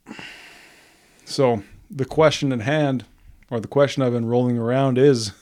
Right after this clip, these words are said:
<laughs> when will I ever learn to live in God? And you may be wondering what the hell that even means or what I'm talking about. Uh, that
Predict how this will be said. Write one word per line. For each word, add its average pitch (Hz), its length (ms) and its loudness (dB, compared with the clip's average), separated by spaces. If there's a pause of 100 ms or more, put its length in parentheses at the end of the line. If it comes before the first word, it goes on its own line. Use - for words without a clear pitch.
(420)
<laughs> - 500 -20
when 139 260 6
will 127 160 6
I 117 120 4
ever 123 280 2
learn 117 440 -2 (260)
to 117 100 -6
live 113 240 -2
in 110 140 -4
God? 101 360 -6 (1160)
And 110 80 -10
you 101 60 -2
may 104 120 -2
be 104 80 -2
wondering 107 520 -2 (460)
what 117 120 -6
the 110 60 -6
hell 120 160 0
that 117 160 0
even 104 260 -2
means 135 260 4
or 117 60 0
what 110 140 0
I'm 104 100 -2
talking 131 340 2
about. 113 300 -4 (680)
Uh, 123 260 -4
that 156 280 -2